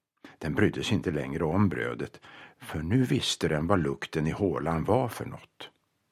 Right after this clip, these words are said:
Det var doften av fara.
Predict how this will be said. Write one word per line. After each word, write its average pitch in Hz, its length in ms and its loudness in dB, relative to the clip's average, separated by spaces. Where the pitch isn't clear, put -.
Det 73 120 -2
var 76 180 2
doften 69 720 -4
av 71 160 0
fara. 78 680 0